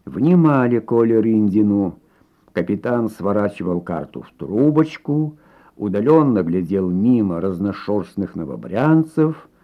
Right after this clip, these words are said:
мучил заморенное сознание, сосредоточиваясь перед новой беседой. Ему предстояло побывать во всех казармах карантина, да ещё провести уже вечером — Последнее —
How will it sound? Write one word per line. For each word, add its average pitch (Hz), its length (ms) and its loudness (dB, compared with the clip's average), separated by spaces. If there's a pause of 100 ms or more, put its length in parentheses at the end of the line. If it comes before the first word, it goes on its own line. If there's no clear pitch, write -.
(400)
мучил 185 680 0
заморенное 147 720 2
сознание, 127 1000 0 (400)
сосредоточиваясь 113 1200 0
перед 104 280 0
новой 104 320 2
беседой. 98 800 -2 (480)
Ему 135 340 0
предстояло 156 580 0
побывать 143 520 -2
во 101 200 -2
всех 131 560 -2
казармах 127 640 0
карантина, 101 760 -4 (480)
да 104 140 -4
ещё 107 380 -2
провести 123 640 -2
уже 101 240 0
вечером — 92 720 -4 (400)
Последнее — 87 1080 -2